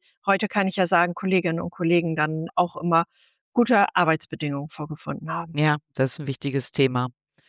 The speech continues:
Speaker 2: Kommen wir jetzt aber zu unserem heutigen Thema, Podcast als ein Kommunikationsmittel einer Kommune. Du betreibst seit zwanzig vierundzwanzig in der Gemeinde Schwanewede einen wöchentlich erscheinenden Podcast mit dem Titel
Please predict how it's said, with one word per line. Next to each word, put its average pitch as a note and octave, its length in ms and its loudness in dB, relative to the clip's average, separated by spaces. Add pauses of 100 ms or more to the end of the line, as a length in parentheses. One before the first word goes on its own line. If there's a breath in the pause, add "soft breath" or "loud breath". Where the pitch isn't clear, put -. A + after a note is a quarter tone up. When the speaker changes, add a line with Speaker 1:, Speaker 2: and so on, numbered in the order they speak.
(600 soft breath)
Speaker 2:
Kommen C4 200 2
wir G#3+ 140 6
jetzt A3 200 4
aber F3+ 220 4
zu - 140 -8
unserem C#3+ 360 2
heutigen G#3+ 440 2
Thema, F#3 380 2 (100)
Podcast - 720 0
als - 320 0
ein F#3+ 240 0
Kommunikationsmittel D#3+ 1120 -2
einer A#2+ 300 0
Kommune. G#3 640 0 (340)
Du D3 140 -8
betreibst - 680 2
seit E3 280 2
zwanzig - 560 -2
vierundzwanzig G#3 1040 0
in F3 160 -6
der D3+ 140 4
Gemeinde C#3 540 2
Schwanewede A#2+ 840 2
einen G#2+ 320 0
wöchentlich G3+ 640 0
erscheinenden C#3 640 0
Podcast - 720 0
mit C3+ 160 -4
dem B2 180 -4
Titel - 420 -2